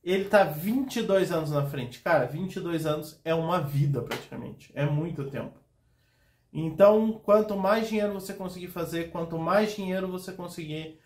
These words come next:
alcançar, antes você vai juntar o seu primeiro milhão, antes você vai ter a sua liberdade financeira,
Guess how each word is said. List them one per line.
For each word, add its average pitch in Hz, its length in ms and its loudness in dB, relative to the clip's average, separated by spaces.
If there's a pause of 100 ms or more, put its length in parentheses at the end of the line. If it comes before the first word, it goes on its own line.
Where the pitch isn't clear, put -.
(160)
alcançar, 160 640 2
antes 226 320 4
você 196 260 -4
vai 185 180 0
juntar 180 340 0
o 165 80 -2
seu 165 160 -8
primeiro 151 340 -4
milhão, 143 460 2 (180)
antes 180 300 0
você 160 240 -6
vai 156 140 0
ter 143 440 -2 (160)
a 160 140 2
sua 147 280 0
liberdade 131 520 0
financeira, 127 560 -8